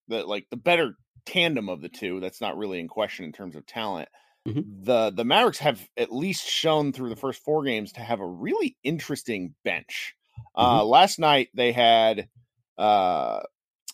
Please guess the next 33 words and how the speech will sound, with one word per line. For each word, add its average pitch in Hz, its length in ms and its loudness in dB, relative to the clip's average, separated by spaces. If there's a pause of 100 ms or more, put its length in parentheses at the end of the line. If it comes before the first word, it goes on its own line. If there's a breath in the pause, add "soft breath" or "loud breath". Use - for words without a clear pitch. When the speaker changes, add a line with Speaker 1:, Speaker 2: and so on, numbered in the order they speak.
Speaker 1:
s-, - 320 -18 (240)
sixty-one 180 500 -4
points 160 380 -2
off 147 160 -2
the 113 80 -12
bench, 123 560 -6
and, 104 440 -8
and 104 380 -10
that's 123 240 -6
kind 135 200 -6
of 101 60 -8
a 104 40 -10
ridiculous 104 520 -10
number. 147 300 -10 (520)
Speaker 2:
And 120 100 4
that's 247 160 4
Speaker 1:
And - 100 0
Speaker 2:
a - 20 2
Speaker 1:
so 135 60 8
Speaker 2:
good 127 100 6
Speaker 1:
I 120 60 0
Speaker 2:
team. 123 420 6
That's - 200 2
a 139 40 -6
good 139 200 4
bench 107 280 2
that - 180 0
you 104 80 2
guys 90 200 2
are 90 80 -6
playing 92 280 2
against 85 340 -2
too. 90 300 0